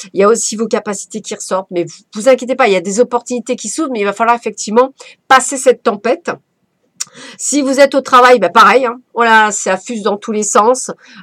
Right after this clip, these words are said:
Euh, vous vous demandez si vous allez rester, si vous êtes vraiment à votre place, euh, si, euh, si vous allez pas tout jeter en l'air. Voilà, je vous sens vraiment dans ce, dans ce, dans ce mouvement, euh, comme si vous étiez dans une machine à laver à fond la caisse et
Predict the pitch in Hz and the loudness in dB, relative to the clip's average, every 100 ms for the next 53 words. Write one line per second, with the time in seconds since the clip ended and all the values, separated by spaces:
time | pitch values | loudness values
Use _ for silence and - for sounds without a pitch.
0 | - 175 170 214 214 208 214 220 214 190 | -2 0 0 -2 -2 -2 -2 -4 -6 -2
1 | 190 180 196 208 - 240 233 180 180 170 | 0 0 -2 -4 -2 -2 -2 -6 -6 -6
2 | 170 190 208 190 196 214 196 214 214 226 | -2 0 2 0 -4 -6 0 4 6 4
3 | 226 190 170 165 - 185 190 180 170 - | 0 -4 -4 -4 -10 -8 0 0 0 -4
4 | - - - 180 196 190 185 185 180 226 | -20 -10 -10 -6 0 0 0 -2 -4 -6
5 | 220 - 220 190 202 202 214 180 175 185 | -6 -2 0 0 0 0 0 0 -2 -4
6 | 196 330 262 269 302 277 233 - 196 - | 0 0 4 4 4 0 -2 -4 -8 -10
7 | - 190 - 143 - 170 - - - 185 | -20 -20 -16 -14 -12 -12 -12 -14 -8 -4
8 | 233 359 330 262 311 320 302 208 277 254 | 2 2 2 0 0 2 2 2 -2 -2
9 | 262 269 269 220 160 170 196 262 - 269 | -4 -6 -4 -4 -4 -4 0 0 2 2
10 | 262 254 262 240 180 196 240 233 214 254 | 2 4 4 4 0 -2 -6 -6 -2 -2
11 | 247 - 180 175 | -2 -4 -6 -8